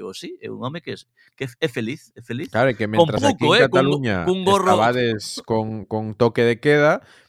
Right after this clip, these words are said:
Speaker 2: pois, a, en, en Praga, por exemplo, bueno, na República Checa, prohibiron tirar fogos de artificio, vale?
Speaker 1: Vale,
Speaker 2: Entón
Speaker 1: moi
Speaker 2: foi,
Speaker 1: ben.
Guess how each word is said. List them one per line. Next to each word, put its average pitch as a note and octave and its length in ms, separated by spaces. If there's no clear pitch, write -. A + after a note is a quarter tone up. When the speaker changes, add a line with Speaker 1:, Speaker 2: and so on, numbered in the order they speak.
Speaker 2:
pois, E2 260
a, F2+ 320
en, E2+ 320
en F2+ 220
Praga, C3 400
por B2+ 160
exemplo, C3 400
bueno, A2+ 160
na F#2+ 80
República A2 400
Checa, C#3 240
prohibiron D3 680
tirar C3+ 400
fogos D#3 320
de C#3 80
artificio, G#2 640
vale? A2+ 400
Speaker 1:
Vale, F2+ 360
Speaker 2:
Entón A#2 80
Speaker 1:
moi A#2 100
Speaker 2:
foi, C3+ 220
Speaker 1:
ben. - 20